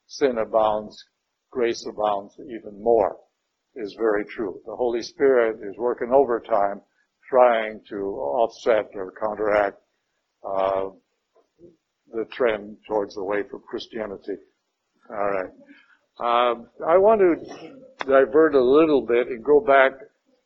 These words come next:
uh, to talk about some of this and put it into, uh, hopefully a context that I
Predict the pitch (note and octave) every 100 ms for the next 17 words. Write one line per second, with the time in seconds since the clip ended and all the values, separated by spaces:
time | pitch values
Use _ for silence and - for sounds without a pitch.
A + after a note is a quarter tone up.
0 | _ _ - A#2 A2+ A2+ G2+ _ - -
1 | - D3 - F3 F#3+ - C#3 B2+ D3 D3
2 | D3 - _ _ _ _ _ _ _ _
3 | _ _ _ - D4 B3+ C4 - - _
4 | - - - F3+ E3 A#2+ B2+ - B2+ -
5 | F3 D3+ B2 C#3 C3+ - C3 A#2 A2 G#2+
6 | F#2+ - A#2+ G#2 D#3+ D#3 - A#2 A2+ G2+
7 | - C#3 A#2 - G#2 - - _ _ _
8 | _ _ _ - A2+ A2+ G#2+ A2